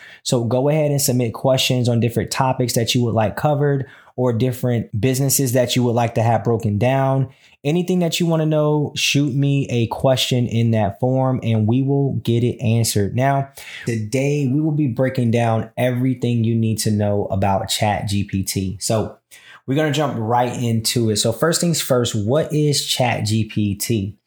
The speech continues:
Well, Chat G P T is short for Chat Generative Pre-training Transformer. Now, this is being described as a state-of-the-art language model, which was developed by a company called OpenAI.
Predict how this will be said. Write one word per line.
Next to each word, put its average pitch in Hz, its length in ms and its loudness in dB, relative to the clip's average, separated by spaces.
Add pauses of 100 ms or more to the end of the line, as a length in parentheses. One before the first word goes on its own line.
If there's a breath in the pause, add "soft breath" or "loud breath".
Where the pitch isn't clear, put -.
(360 loud breath)
Well, 160 380 -2 (200)
Chat 180 360 2
G 180 160 2
P 175 160 -2
T 139 300 0
is 123 80 0
short - 420 -2
for 117 640 0
Chat 139 380 0
Generative 120 640 0
Pre-training 113 680 0
Transformer. - 840 -2 (380 loud breath)
Now, 120 320 0
this 143 460 0
is 135 460 2
being 123 200 2
described 120 680 2
as 113 480 0
a 110 180 0
state-of-the-art 110 960 0
language 120 420 0
model, 120 380 2
which 110 260 -2
was 110 200 -2
developed 113 500 0
by 110 300 0
a 110 60 -2
company 120 440 -2
called 104 280 0
OpenAI. 101 760 -2